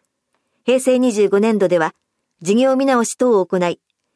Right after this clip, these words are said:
健全財政を維持する予算編成であることを評価します。二十五年度の最重点課題として、防災対策に対する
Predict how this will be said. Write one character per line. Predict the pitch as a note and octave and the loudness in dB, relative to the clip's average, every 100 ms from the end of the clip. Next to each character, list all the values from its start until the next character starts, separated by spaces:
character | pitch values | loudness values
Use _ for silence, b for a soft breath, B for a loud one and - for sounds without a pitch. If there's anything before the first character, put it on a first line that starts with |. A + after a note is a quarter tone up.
| _ - | _ -4
健 | B3 | -2
全 | A#3 B3 | 0 0
財 | A3 A#3 | 0 -2
政 | - G#3 F3+ | 0 0 2
を | F3+ | 0
維 | A#3+ | -2
持 | A#3+ | -4
す | B3+ F#3 | -4 -2
る | E3+ - | -4 -4
予 | F3+ | -6
算 | B3+ B3+ | -4 -4
編 | A#3 B3 | -2 -2
成 | A#3 G#3+ | 0 -2
で | G#3 | 0
あ | |
る | G#3 | -2
こ | G3+ | -4
と | G3 B3 | 0 0
を | |
評 | G#3 A3 | 0 -2
価 | F3+ F3 | -2 -6
し | E3+ | -6
ま | F3 | -6
す。 | - _ _ _ _ _ _ _ _ _ _ _ _ A#3+ | -8 _ _ _ _ _ _ _ _ _ _ _ _ -4
二 | C#4 | -2
十 | C4 A#3+ | -2 -2
五 | A3+ | 0
年 | A#3+ A3 | 0 0
度 | G3 | 0
の | F#3 - | -2 -4
最 | - B3+ A#3 | -4 -2 0
重 | C4 | -2
点 | B3+ B3 | -2 -2
課 | A#3 A#3+ | -2 -2
題 | A3 | -2
と | F#3 | -2
し | G3 - | -6 -4
て、 | F#3 - _ _ - | -4 -6 _ _ -4
防 | A3+ | -2
災 | B3+ B3+ B3+ | 0 -2 0
対 | C4 | -2
策 | B3+ A#3 | -2 -4
に | G3+ | -4
対 | F#3 G3+ | -2 -2
す | G3+ F#3+ | -2 -4
る | E3+ | -4